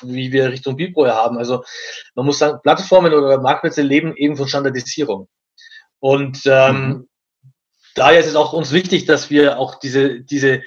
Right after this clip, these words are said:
Speaker 1: Standardisierung, die Bipro am, am, ja mit sich bringt, auch vorantreiben. Und deshalb sind auch mehrere meiner Kollegen aus dem,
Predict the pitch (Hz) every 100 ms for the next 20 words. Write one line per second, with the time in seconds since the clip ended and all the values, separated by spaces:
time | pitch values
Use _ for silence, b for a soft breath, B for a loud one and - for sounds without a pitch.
0 | B - 135 131 123 - 214 202 147 131
1 | 131 156 147 139 135 131 131 127 127 156
2 | - - - 123 160 175 B B B -
3 | 139 - 143 131 165 - 107 107 110 113
4 | 123 135 - - 147 135 131 135 156 147
5 | 143 139 B B - 131 135 131 135 165
6 | 156 131 123 131